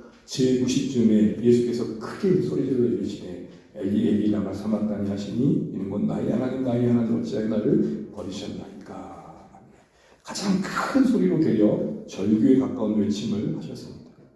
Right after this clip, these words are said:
지옥을 넘나드는 온몸의 혼절의 고통 중에 외친 절규, 그 의미가 무엇일까요? 그 고통은 하나님으로부터 버림받음이었습니다.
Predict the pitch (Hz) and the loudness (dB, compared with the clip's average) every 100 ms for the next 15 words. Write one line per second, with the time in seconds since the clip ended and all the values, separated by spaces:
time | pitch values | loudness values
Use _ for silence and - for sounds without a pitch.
0 | _ _ _ _ _ _ _ _ - 139 | _ _ _ _ _ _ _ _ 4 8
1 | 139 139 120 123 123 120 120 117 - 123 | 8 8 4 2 2 2 0 0 2 4
2 | 143 160 - - - 117 - - - - | 4 4 4 2 0 -2 -4 -8 -14 -20
3 | - - 190 185 180 165 - 110 123 123 | -18 -4 0 2 2 4 2 0 0 2
4 | 113 95 110 104 - 95 95 - 120 117 | 0 0 -2 -2 -4 -4 -4 0 0 2
5 | 92 92 - - - - - _ - - | 0 -2 -4 -6 -10 -18 -20 _ -10 -2
6 | 110 113 113 113 117 92 - - - - | 2 6 6 4 0 -6 -8 -10 -14 -18
7 | - - _ _ _ _ _ - - - | -20 -20 _ _ _ _ _ -20 -20 -20
8 | _ - 123 - - 107 110 107 110 - | _ -8 -4 -4 -2 2 4 4 0 -4
9 | - - 160 156 - - 113 - - - | -10 -10 -2 0 0 0 -2 -4 -4 0
10 | 107 - 98 104 - - - - | 2 2 0 -4 -4 -8 -14 -16